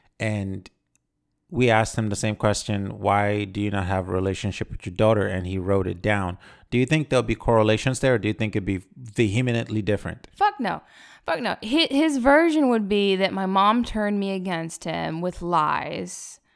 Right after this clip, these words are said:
Speaker 2: and that after I heard her story, I didn't wanna have anything to do with them. He, I think, assumes that a lot of it comes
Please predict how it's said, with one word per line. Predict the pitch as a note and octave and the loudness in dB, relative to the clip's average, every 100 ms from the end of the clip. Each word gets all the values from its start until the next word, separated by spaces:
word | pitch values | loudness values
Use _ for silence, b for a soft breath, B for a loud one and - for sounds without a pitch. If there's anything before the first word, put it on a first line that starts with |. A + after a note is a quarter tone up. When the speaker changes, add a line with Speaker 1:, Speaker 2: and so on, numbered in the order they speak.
| _ _ _ _ _ - | _ _ _ _ _ -4
Speaker 2:
and | F#3 F3+ E3+ E3+ E3 E3 E3 _ _ | -2 0 2 0 -2 -6 -8 _ _
that | G3 F#3 F3 F3 - - | 0 4 4 2 -2 -2
after | F#3+ G#3 - G#3 G3+ F#3+ | 2 2 0 -2 0 2
I | F3 F3+ | 2 0
heard | E3+ F#3 F#3+ F#3 F#3 F3 | -4 -4 0 0 0 -4
her | F#3+ F3+ | -4 -4
story, | - - F3+ F3 E3 | -4 -4 -2 -2 -2
I | D#3+ E3+ | -4 -6
didn't | F3+ E3+ | -6 -4
wanna | E3+ | -4
have | D#3+ E3 | -4 -4
anything | E3+ E3+ E3+ | -6 -4 -6
to | E3 | -6
do | D#3+ D#3+ | -6 -6
with | D#3 D#3 - | -6 -6 -8
them. | D3 - B B | -8 -8 B B
He, | - C4+ E4 E4 - - _ _ _ _ - | 0 4 6 4 0 -10 _ _ _ _ -8
I | E3 | -6
think, | F#3+ - F3+ F3 - | -6 -4 -4 -4 -8
assumes | F3 - - G#3 F3+ F#3 | -10 -8 -4 -2 -2 -2
that | F3 | -2
a | E3 | -2
lot | F3 E3 F3 | 0 2 2
of | G#3 | 0
it | A3 G#3 | -2 -4
comes | - F#3+ E3+ E3 E3 E3 | -6 -2 0 0 -6 -10